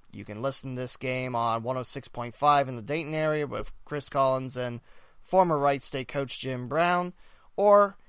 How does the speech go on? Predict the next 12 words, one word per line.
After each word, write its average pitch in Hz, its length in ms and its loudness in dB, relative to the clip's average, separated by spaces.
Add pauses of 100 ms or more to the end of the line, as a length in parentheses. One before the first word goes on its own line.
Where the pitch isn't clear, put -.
(160)
you 143 100 -6
can 147 160 -4
listen 147 300 -2
to 143 160 -2
it 135 80 0
on 120 200 -6 (120)
E 170 140 -2
S 156 140 -2
P 151 220 -2
N 143 260 0
fifteen 180 600 -4
thirty 139 540 -4